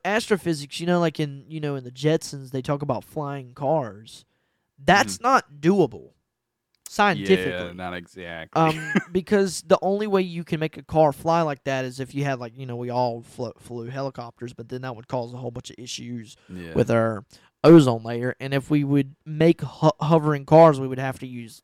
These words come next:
Speaker 1: uh, big old, um, big old magnets, and that
Speaker 2: Yeah,
Speaker 1: would mess up
Speaker 2: the
Speaker 1: the
Speaker 2: magnetic
Speaker 1: gravitational
Speaker 2: roads. <laughs>
Speaker 1: pull. Yeah,
Speaker 2: Oh,
Speaker 1: and
Speaker 2: boy.
Speaker 1: that would, yeah, that would mess up the gravitational pull of the Earth. Um,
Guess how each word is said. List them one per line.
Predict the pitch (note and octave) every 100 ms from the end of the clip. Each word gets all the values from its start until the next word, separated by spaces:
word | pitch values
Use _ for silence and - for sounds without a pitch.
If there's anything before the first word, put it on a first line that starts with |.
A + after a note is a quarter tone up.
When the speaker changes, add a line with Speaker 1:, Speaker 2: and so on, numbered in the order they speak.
| -
Speaker 1:
uh, | A#2 G#2
big | G2 C3 D3
old, | C#3 B2 A2+ A2
um, | G#2+ G2+ F#2+ F#2 G2+ _ _ _ _ _ _ A#2+
big | D3
old | D3 C#3 A2
magnets, | B2 D#3+ C#3+ G2 - - - - _ -
and | A2+
that | C3 F3+
Speaker 2:
Yeah, | G#2 G2
Speaker 1:
would | F#2+
mess | D3+ D#3
up | -
Speaker 2:
the | G2+
Speaker 1:
the |
Speaker 2:
magnetic | G#2 G#2 D#3+ G#2
Speaker 1:
gravitational | G#2 D#3 - A2
Speaker 2:
roads. | A2 A2 A2 G#2+ - -
<laughs> | -
Speaker 1:
pull. | - - - -
Yeah, | C3 D3+
Speaker 2:
Oh, | D3 B2 B2+
Speaker 1:
and | B2
Speaker 2:
boy. | B2
Speaker 1:
that | D3+ F3+
would, | F3+ D#3+ _
yeah, | D#3+ D#3+ D#3+
that | D3+ E3
would | F#3 E3
mess | E3 D#3+
up | D#3+
the | D3
gravitational | D3+ D3+ C#3+ - D3+ C#3 D3 C3+
pull | - F#3 F3
of | D#3
the | C3 B2+
Earth. | A#2+ B2 - _ _ _ _ _ -
Um, | C3 B2+ A#2+